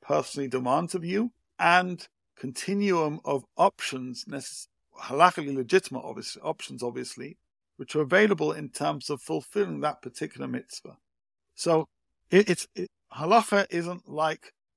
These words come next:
a singular shoe of a single size and everybody's gotta fit it perfectly. There's a range of shoes which fit different people. As I mentioned before, a person who is new, growing in terms of their Yiddishkeit,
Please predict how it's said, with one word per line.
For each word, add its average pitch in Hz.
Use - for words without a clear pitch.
a 143
singular 185
shoe 156
of 139
a 135
single 147
size 135
and 131
everybody's 156
gotta 131
fit -
it -
perfectly. -
There's 220
a 240
range 240
of 196
shoes 208
which 175
fit 202
different 180
people. 160
As 123
I 135
mentioned 170
before, 185
a -
person 151
who 151
is 143
new, 165
growing 180
in 170
terms 160
of 156
their 151
Yiddishkeit, 165